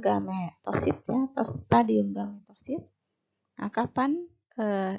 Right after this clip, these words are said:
ini terbentuk ya? Terbentuknya setelah terjadi beberapa siklus eritrosit ya, eritrositer atau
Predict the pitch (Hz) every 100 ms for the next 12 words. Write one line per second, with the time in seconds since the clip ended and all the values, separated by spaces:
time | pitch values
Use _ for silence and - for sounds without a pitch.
0 | - 214 202 202 202 196 - 208 190 269
1 | 262 240 - _ - - - _ _ _
2 | _ - 208 202 214 214 208 220 247 277
3 | 247 - 214 208 269 359 _ - 220 208
4 | 208 202 262 226 214 202 196 202 - 269
5 | - - 269 349 - - _ _ _ _
6 | - 214 208 - 196 - 302 - _ _
7 | _ _ _ _ - 208 262 269 - 208
8 | 202 - 208 - - 196 226 277 - -
9 | 214 214